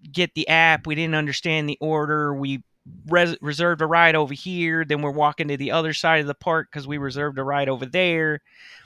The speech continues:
We just, we didn't plan well. We weren't prepared.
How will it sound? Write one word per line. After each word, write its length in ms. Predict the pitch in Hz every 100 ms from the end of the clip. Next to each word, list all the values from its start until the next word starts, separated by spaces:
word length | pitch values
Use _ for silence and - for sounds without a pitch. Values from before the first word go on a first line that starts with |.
| -
We 80 | 175
just, 380 | 190 175 - - -
we 120 | 180
didn't 280 | 202 190 -
plan 380 | 180 175 175 170
well. 340 | 170 165 165
We 100 | 151
weren't 260 | 156 165 -
prepared. 640 | 143 156 151 151 147 139